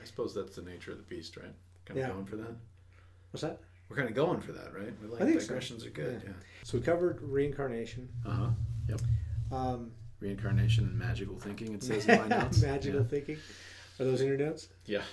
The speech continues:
Speaker 1: I
Speaker 2: Yeah.
Speaker 1: actually use that expression because that's what I was like, I, I don't know what I would think of somebody. If I was talking to somebody, I, you know, I went on a date with a girl one time,
Speaker 2: Mm.
Speaker 1: and I actually was really liking her. And we stopped, but we had, like, a nice dinner, and we went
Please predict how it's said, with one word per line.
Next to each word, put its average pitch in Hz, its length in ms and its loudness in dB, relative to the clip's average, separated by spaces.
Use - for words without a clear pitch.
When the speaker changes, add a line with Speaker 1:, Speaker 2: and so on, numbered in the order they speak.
Speaker 1:
I 131 60 2
Speaker 2:
Yeah. 127 80 4
Speaker 1:
actually 101 340 -4
use 95 160 -6
that 95 140 -6
expression 95 480 -8
because 92 200 -10
that's 87 180 -12
what 92 120 -8
I - 20 -8
was 85 140 -14
like, 82 320 -12
I, - 440 -16
I 104 40 -10
don't 120 120 -6
know 117 60 -2
what 113 100 0
I 104 40 0
would 98 140 -6
think 147 160 -10
of 92 80 -12
somebody. 82 280 -12
If 87 60 -14
I - 40 -14
was - 80 -12
talking 120 280 -4
to 95 60 -10
somebody, 92 420 -10
I, 131 100 -4
you 127 100 -8
know, 131 120 -2
I 120 40 -2
went 131 180 -2
on 147 80 2
a 120 40 0
date 104 220 0
with 95 100 -8
a 92 40 -6
girl 90 240 -4
one 85 140 -12
time, 85 360 -12
Speaker 2:
Mm. 110 180 -10
Speaker 1:
and 101 80 -10
I 95 60 -8
actually 117 260 -6
was 92 140 -8
really 95 220 -2
liking 78 340 -8
her. 76 120 -14
And 101 80 -4
we 92 80 -4
stopped, 117 220 -4
but 98 100 -8
we 101 160 -4
had, 107 220 -8
like, 101 180 -6
a 87 40 -6
nice 92 260 -10
dinner, 90 240 -8
and 87 100 -10
we 85 60 -10
went 101 180 -8